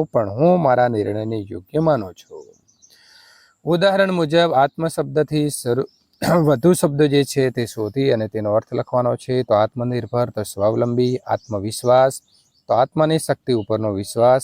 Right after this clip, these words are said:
એટલે કે આત્મશ્રદ્ધા, આત્મબળ તો મનનું કે હૃદયનું બળ, આત્મશ્લાઘા તો મિત્રો પોતે જ પોતાના વખાણ કરવા, આત્મકથા તો પોતાની જીવનકથા, આત્મચરિત્ર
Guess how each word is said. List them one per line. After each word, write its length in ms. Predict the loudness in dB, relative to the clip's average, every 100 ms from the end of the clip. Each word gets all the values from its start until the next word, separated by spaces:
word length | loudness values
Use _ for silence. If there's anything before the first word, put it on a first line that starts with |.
| -4
એટલે 180 | -8 -6
કે 120 | -2
આત્મશ્રદ્ધા, 720 | -2 -4 -8 -6 -4 2 2 2 -4 -20 -20 -12 -4
આત્મબળ 640 | -4 0 0 2 2 0
તો 140 | -2 -4
મનનું 400 | -2 -2 -4 -4
કે 120 | -4
હૃદયનું 480 | -4 -4 -6 -6 0
બળ, 340 | 4 4 4 0 _ _ _
આત્મશ્લાઘા 800 | -2 0 -4 -2 0 0 2 2 0
તો 120 | -4
મિત્રો 280 | -8 -8 -12
પોતે 300 | -6 -2 -2
જ 100 | -2
પોતાના 400 | -4 -6 -4 -4
વખાણ 340 | -6 -6 -6 -2
કરવા, 440 | 2 4 4 4 0 _ _ _ 0
આત્મકથા 720 | 0 0 0 0 0 0 0
તો 100 | 0
પોતાની 440 | -6 -8 -4 -6 -6
જીવનકથા, 800 | -10 -8 -2 -2 0 2 4 2 -2 _ _ _ _ -2
આત્મચરિત્ર 800 | -2 0 -4 -2 -2 -2 0